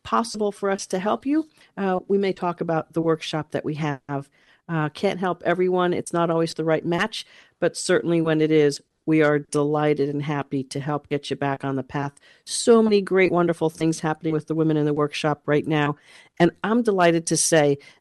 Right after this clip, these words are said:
that we are at a level in human expansion and our souls' journeys here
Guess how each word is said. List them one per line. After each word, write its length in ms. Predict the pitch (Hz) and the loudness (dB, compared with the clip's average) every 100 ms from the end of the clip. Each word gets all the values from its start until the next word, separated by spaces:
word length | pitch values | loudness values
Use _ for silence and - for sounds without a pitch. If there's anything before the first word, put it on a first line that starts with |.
| 185 | 0
that 180 | 175 | 0
we 180 | 180 214 | 2 0
are 160 | 226 214 | 2 2
at 80 | 185 | 2
a 40 | |
level 420 | 165 170 170 165 | 2 2 2 0
in 140 | 151 156 | -2 -4
human 640 | 143 185 190 180 170 165 _ - | -4 0 2 2 0 -2 _ -10
expansion 760 | - - 165 160 160 - 147 - | -2 2 4 2 2 0 -2 -2
and 140 | 151 | -2
our 220 | 143 143 - _ | 0 -2 -4 _
souls' 640 | - - 175 170 170 165 - _ _ _ 151 | -2 2 4 6 4 2 -4 _ _ _ -2
journeys 580 | 147 165 175 165 139 - | 2 4 4 4 2 0
here 360 | 160 151 - | 2 2 0